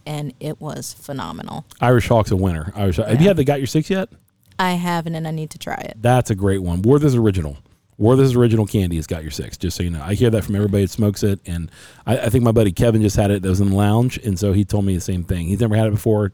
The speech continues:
Speaker 2: smoked it. He's like, "Absolutely, absolutely." Uh, today I'm smoking a cigar actually by Big Sky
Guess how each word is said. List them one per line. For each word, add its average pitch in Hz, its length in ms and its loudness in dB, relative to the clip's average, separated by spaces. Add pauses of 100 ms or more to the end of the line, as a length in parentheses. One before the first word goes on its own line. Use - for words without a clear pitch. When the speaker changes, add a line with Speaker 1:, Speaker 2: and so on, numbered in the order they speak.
Speaker 2:
smoked 104 320 -4
it. 95 80 -2
He's 85 140 -4
like, 78 140 -10 (440)
"Absolutely, 90 500 -2
absolutely." 80 420 -6 (380)
Uh, 110 200 0 (200)
today 156 300 4
I'm 139 180 2
smoking 131 580 0
a 117 220 2
cigar 110 640 0
actually 107 560 -2
by 98 340 0
Big 135 380 0
Sky 98 480 -2